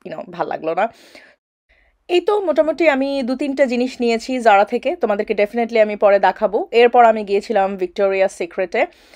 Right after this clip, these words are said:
ভিক্টোরিয়া সিক্রেট, আহ, ব্রাইটনে আছে তাদের আউটলেটটা, এবং আমার খুবই পছন্দ। সাধারণত, আহ, লঞ্জারিগুলো ওখান থেকেই কেনা হয়, because they are very comfortable and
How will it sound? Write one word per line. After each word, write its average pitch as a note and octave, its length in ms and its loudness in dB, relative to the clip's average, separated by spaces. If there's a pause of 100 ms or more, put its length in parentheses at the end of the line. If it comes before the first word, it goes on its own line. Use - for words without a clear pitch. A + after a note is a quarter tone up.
(240)
ভিক্টোরিয়া A3+ 440 2
সিক্রেট, A3 520 -2
আহ, G3 100 4
ব্রাইটনে G3 440 2
আছে F#3+ 300 -2
তাদের F#3 360 -2
আউটলেটটা, F3+ 520 -2
এবং E3+ 440 -2
আমার F3+ 320 -4
খুবই A#3+ 200 -10
পছন্দ। A3 480 -4
সাধারণত, A3 460 -4
আহ, G3 480 -2
লঞ্জারিগুলো G#3 560 -2
ওখান G#3 160 -6
থেকেই A#3 200 -10
কেনা G3 220 -4
হয়, G#3 260 -8
because G3 520 -12
they G3+ 100 2
are F#3+ 120 -4
very F#3+ 200 -2
comfortable G3 480 -6 (180)
and F3+ 80 -10